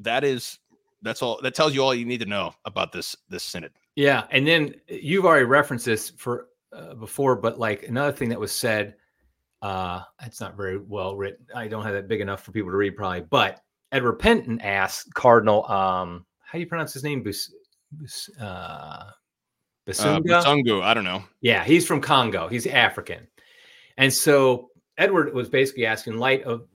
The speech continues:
Speaker 2: the homo-, how much the homosexual issue is a taboo in Africa, what is your opinion on the emphasis being placed on L G B T issues during the synod? Was he, and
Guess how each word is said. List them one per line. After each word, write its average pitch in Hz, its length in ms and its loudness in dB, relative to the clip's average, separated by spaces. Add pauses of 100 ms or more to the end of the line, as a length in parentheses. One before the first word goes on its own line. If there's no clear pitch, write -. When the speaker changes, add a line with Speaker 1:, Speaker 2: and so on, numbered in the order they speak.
(180)
Speaker 2:
the 120 100 -6
homo-, 131 320 -4
how 139 160 -4
much 131 160 -4
the 127 80 -4
homosexual 120 500 -6
issue 117 480 -6
is 107 200 -6
a 95 60 -8
taboo 123 460 4
in 139 100 2
Africa, 101 580 -8 (400)
what 156 200 6
is 127 120 4
your 135 100 6
opinion 175 380 2
on 120 80 2
the 117 160 0
emphasis 214 460 2
being 104 260 -6
placed 101 300 -6
on 113 100 -14
L 110 120 -4
G 101 140 -8
B 101 180 -10
T 98 460 -10 (300)
issues 101 420 -8
during 95 220 -4
the 90 60 -8
synod? 85 400 -10 (380)
Was 117 160 2
he, - 160 -4
and 135 220 -2